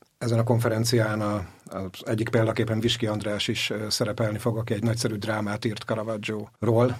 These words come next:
a, az ő életéről. De ha a saját képzőművészeti élményeimbe keresek, akkor nekem a legerősebb,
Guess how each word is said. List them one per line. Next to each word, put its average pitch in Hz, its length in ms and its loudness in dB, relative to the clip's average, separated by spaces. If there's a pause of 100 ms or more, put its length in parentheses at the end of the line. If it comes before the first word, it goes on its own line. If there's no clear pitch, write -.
(220)
a, - 80 -8 (260)
az 104 160 -4
ő 107 300 -2
életéről. 117 720 0
De 120 400 4 (120)
ha 120 340 2 (280)
a - 20 -2
saját 127 680 4 (120)
képzőművészeti 120 760 4
élményeimbe 113 600 4
keresek, 117 500 0
akkor 113 300 2
nekem 113 220 2
a 113 60 4
legerősebb, 107 800 0